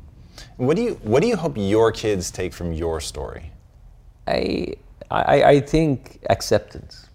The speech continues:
Speaker 1: So what in your story do you think is about acceptance?
Speaker 2: Uh, accepting the fact that I am continuously learning and continuously changing my mind and continuously flexible. I mean,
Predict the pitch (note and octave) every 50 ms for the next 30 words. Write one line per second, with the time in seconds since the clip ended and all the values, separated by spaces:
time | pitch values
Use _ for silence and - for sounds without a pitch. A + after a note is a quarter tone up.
0 | - - - - - - - - - - - _ - - - - - - - -
1 | _ - - - - - - - - A2+ G2+ F#2+ F#2+ A2 A#2 - A#2 A#2 G#2+ G#2
2 | G2+ F#2+ F2+ - - - F#2+ F2+ F2+ F2+ F2 E2+ D#2 D2+ D2+ E2+ E2+ E2+ E2+ F2
3 | E2+ D#2 - - E2+ D#2+ D#2+ D2 D2+ D2+ C#2+ D#2 D2 D2+ D2 C#2 D2 D2+ - -
4 | - - - - - - - - - - - - - - - - - - - -
5 | - - - - A2+ A#2 A#2+ A#2 A2+ - - A#2 - - - - - - D#3 E3
6 | - - - - - - D#3 D3+ C#3+ C#3+ C3+ B2+ A#2+ A2 A2+ G#2 - - - A#2
7 | A2+ A2+ A2 G#2+ G2+ - - - - - - - - - - - - - G2+ G2
8 | G2+ G2 G2 F#2+ F2 - - - - - - _ _ _ - _ - - - -
9 | G#2 G#2+ G#2+ A2 G#2+ G#2 G2 G2 F#2+ F2 F2 D2 C2 - - - - G#2+ F#2+ F#2
10 | - - G#2+ G#2 G2 F2+ - - F#2+ F2+ F2+ F#2 F#2 F2 E2+ E2 E2 D#2+ E2 -
11 | - - F2+ E2+ - F#2 F2+ - - G2+ G2 F#2+ F2 - F2+ E2 - - - F2+
12 | F2 E2 E2+ E2 E2 E2 E2 D#2+ E2 E2 D#2+ D#2+ E2 - - - - E2+ F2 -
13 | - F2+ - - - G#2 G2+ G2 F2+ - - F2 E2+ - - - F2+ F3+ - -
14 | - - C2+ - - - - - _ _ _ _ _ _ - - _ - - C3
15 | D3 D#3 C#3 D3